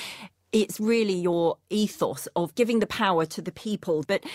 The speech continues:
many people, and there's still that sort of stigma that with Industry four point oh, it le-, actually leaves humans redundant. But very much what you're saying is when those, that success is seen and shared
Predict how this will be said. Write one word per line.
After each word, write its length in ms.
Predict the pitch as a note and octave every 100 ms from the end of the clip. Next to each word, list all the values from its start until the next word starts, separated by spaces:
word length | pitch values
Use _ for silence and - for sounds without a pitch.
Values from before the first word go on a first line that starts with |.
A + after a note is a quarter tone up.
| - -
many 360 | A3+ B3 C#4 C4
people, 440 | A3 F#3 - D3
and 120 | C#3+ G3
there's 120 | G3
still 400 | - - A#3+ G3+
that 200 | F#3 F3+
sort 220 | - G3+
of 80 | F3+
stigma 520 | - - G3+ F#3+ D#3+
that 200 | C#3 D#3+
with 160 | F3+ F3+ -
Industry 460 | A3 G#3 - F#3
four 260 | E3+ F#3+ E3+
point 260 | F3 D#3 -
oh, 220 | F3 D3
it 160 | G3 -
le-, 180 | A3 G#3+
actually 340 | A3 B3 - F#3+
leaves 320 | F#3 F#3+ - -
humans 500 | - G#3+ F#3+ F3+ F#3
redundant. 540 | F#3 G#3+ G#3 D#3+ C#3+
But 200 | F#3 -
very 220 | A3 A3
much 260 | A3 - -
what 120 | F3+
you're 180 | G3 G#3
saying 280 | - D#3+ D#3
is 140 | D#3 - - -
when 220 | G#3 A3
those, 220 | G#3+ G3+ -
that 220 | G3 -
success 480 | - - A3 F3+ -
is 100 | F#3
seen 320 | - G#3+ F#3
and 160 | D#3+ E3+
shared 400 | - A3 G3+